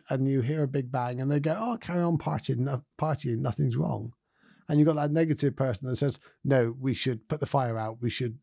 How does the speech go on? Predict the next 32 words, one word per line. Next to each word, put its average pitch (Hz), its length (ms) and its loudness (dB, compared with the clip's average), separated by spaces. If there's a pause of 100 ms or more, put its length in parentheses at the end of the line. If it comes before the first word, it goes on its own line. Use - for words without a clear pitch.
like, 120 160 -4
get 127 160 0
out 127 200 0
of 113 80 -8
here, 120 180 -2
we 117 140 -6
should 113 220 -6
run." 131 360 -6 (680)
Well, 175 360 -4 (120)
that 220 240 -4
person's 180 360 0
gonna 170 180 2
protect 147 420 -2
us. - 360 -14
So 170 460 6 (380)
it's 160 240 -2
natural 175 600 2
that 147 140 0
we 147 100 0
have 135 140 -2
a 139 80 2
negative 131 440 0
bias. 110 360 -6
It's 139 180 -6
natural 175 560 2
that 156 160 -4
when 160 160 0
we're 190 120 0
going 165 220 0
through 151 180 2
tough 151 240 0
times, 120 600 -6